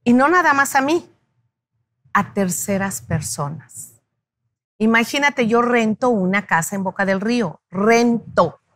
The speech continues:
una casa en Boca del Río a una conocida, pariente de mi esposo. Ya fue a acosar a mi casera,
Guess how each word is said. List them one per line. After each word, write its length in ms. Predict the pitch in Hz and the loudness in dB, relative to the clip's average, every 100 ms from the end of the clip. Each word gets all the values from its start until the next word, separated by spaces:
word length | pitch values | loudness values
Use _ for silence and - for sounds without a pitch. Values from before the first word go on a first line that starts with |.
| _ - | _ -4
una 260 | 185 175 | -2 0
casa 300 | - 156 185 | -4 -8 -6
en 40 | 175 | -6
Boca 220 | 160 185 | -4 -4
del 140 | 196 | -2
Río 320 | 226 247 208 - _ _ _ | 0 0 -2 -6 _ _ _
a 160 | 196 196 | 4 6
una 400 | 208 220 233 233 | 6 4 2 2
conocida, 800 | 247 233 233 - 302 285 190 - _ | 0 0 0 0 0 0 -2 -8 _
pariente 500 | 170 170 185 190 226 | 0 0 -2 -4 -2
de 100 | 220 | -2
mi 100 | 220 | -2
esposo. 540 | 208 - 247 247 - - _ _ _ - | -4 2 2 2 -4 -18 _ _ _ -2
Ya 240 | 226 240 | 2 2
fue 280 | 240 240 233 | 2 2 2
a 60 | |
acosar 640 | 240 - 214 - 196 180 175 _ _ _ _ _ _ - | 0 -2 -6 0 2 2 -4 _ _ _ _ _ _ -4
a 80 | 160 | 0
mi 160 | 175 | 0
casera, 680 | 220 302 294 233 214 208 - | 2 2 4 2 2 0 -4